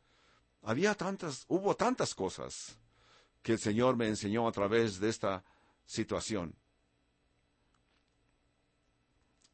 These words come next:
En los diez años, en esos diez años, eh, hice los mejores amigos de mi vida. Mencioné cómo hubo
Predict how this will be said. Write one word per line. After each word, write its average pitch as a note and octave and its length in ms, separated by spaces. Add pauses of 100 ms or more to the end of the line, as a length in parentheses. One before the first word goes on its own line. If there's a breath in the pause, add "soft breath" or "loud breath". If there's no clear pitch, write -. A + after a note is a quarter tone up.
En F#2 180
los F2 160
diez A#2+ 320
años, A2+ 560 (1160 soft breath)
en G2+ 100
esos A#2 220
diez C3 200
años, C3+ 360
eh, A2+ 260
hice A#2+ 240
los G2 140
mejores A2 400
amigos G2+ 440
de E2 140
mi D#2 140
vida. F#2 360 (800 soft breath)
Mencioné G#2+ 840
cómo A#2 420
hubo A2 340